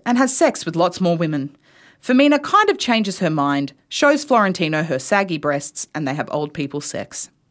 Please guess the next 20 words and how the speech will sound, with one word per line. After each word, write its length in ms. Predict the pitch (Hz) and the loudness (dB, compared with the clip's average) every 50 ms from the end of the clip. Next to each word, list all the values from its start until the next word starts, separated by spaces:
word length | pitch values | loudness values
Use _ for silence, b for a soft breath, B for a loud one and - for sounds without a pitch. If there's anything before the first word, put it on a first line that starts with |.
| _ _ _ B B B B B B B B | _ _ _ B B B B B B B B
John 180 | - 349 359 370 | 2 2 4 4
Leguizamo 600 | 370 349 302 277 208 220 202 202 202 202 202 208 - | 4 2 2 2 4 4 4 4 4 4 2 0 0
plays 280 | - - 151 147 147 | 0 -2 -2 -2 -2
Fermina's 460 | - 156 151 151 156 160 160 156 151 - | -4 -4 -4 -2 -2 -2 -4 -6 -6 -6
dad. 380 | - 143 127 123 120 117 - _ _ _ - | -4 -4 -4 -4 -4 -8 -10 _ _ _ -10
He 160 | - 196 185 | -2 0 0
is 120 | 180 180 | 0 0
controlling 600 | - - 170 - - 208 208 208 220 220 220 220 220 | -2 -4 -6 -2 2 2 4 4 4 2 2 0 0
and 180 | - 156 156 | -2 -2 -2
loves 320 | 143 139 139 147 143 - - | -2 -2 -2 -4 -6 -10 -4
rich 320 | 151 175 - - - - | -2 -2 -2 -2 -4 -6
men. 340 | - 151 139 131 123 120 - - _ _ B B B B B | -4 -4 -4 -4 -4 -6 -8 -12 _ _ B B B B B
He 140 | B - 180 | B -2 0
wears 320 | 170 156 156 147 139 139 - | 0 2 0 0 -2 -2 0
well-fitted 540 | 170 185 226 254 - - 254 240 254 202 | 2 2 2 2 0 -2 -2 -2 -2 -6
suits 400 | - - - 208 208 208 - - - - | -6 -2 -2 -2 -2 -2 -6 -16 -14 -14
and 180 | 143 - - | -14 -14 -12
cute 320 | - - - 165 175 - - | -14 -8 -6 -6 -6 -4 -6
little 280 | 156 151 - 165 156 | -8 -6 -6 -6 -8
hats. 480 | 135 135 95 87 - - - - - | -6 -6 -6 -6 -6 -8 -10 -10 -10